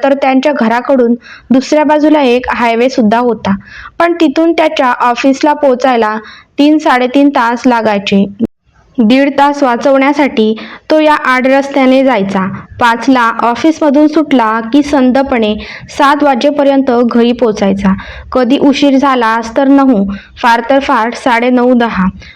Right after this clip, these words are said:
नोकरी नवीन होती, आठ नऊ महिनेच झाले होते त्याला जॉईन होऊन. इतक्या महिन्यात त्याने पहिल्यांदाच सुट्टी टाकली होती.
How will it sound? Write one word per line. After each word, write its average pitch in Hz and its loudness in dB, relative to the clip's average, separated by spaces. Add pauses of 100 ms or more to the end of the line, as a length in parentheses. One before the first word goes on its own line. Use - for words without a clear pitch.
(140)
नोकरी 285 2
नवीन 294 2
होती, 202 0 (140)
आठ 233 2
नऊ 262 4
महिनेच 269 4
झाले 269 0
होते 196 0 (360)
त्याला 240 0
जॉईन 240 0
होऊन. 202 2 (180)
इतक्या 294 0
महिन्यात 349 2
त्याने 269 0
पहिल्यांदाच 262 0
सुट्टी 277 0
टाकली 240 0
होती. 208 0